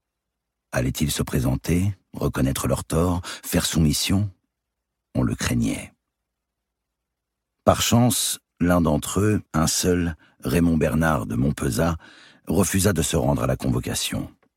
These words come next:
Il n'en fallait pas davantage. On rendit un jugement par défaut, et Jean de Roy, qui avait succédé à Pierre-Hector de Galard comme grand maître des arbalétriers, fut envoyé en Guyenne avec petite escorte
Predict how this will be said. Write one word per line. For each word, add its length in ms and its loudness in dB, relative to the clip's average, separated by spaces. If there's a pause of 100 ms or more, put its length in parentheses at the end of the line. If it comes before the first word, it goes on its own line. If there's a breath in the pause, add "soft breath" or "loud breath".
(440)
Il 80 4
n'en 100 2
fallait 240 0
pas 100 -4
davantage. 640 -6 (920)
On 120 6
rendit 380 2
un 80 2
jugement 420 0
par 200 2
défaut, 500 0 (560 loud breath)
et 220 2
Jean 240 2
de 80 2
Roy, 560 2
qui 100 -6
avait 160 -2
succédé 580 -2
à 120 -2
Pierre-Hector 600 -2
de 100 0
Galard 480 0
comme 220 -2
grand 240 0
maître 320 0
des 200 -2
arbalétriers, 760 0 (500 loud breath)
fut 240 0
envoyé 360 4
en 100 4
Guyenne 460 2
avec 260 -2
petite 300 -4
escorte 580 -2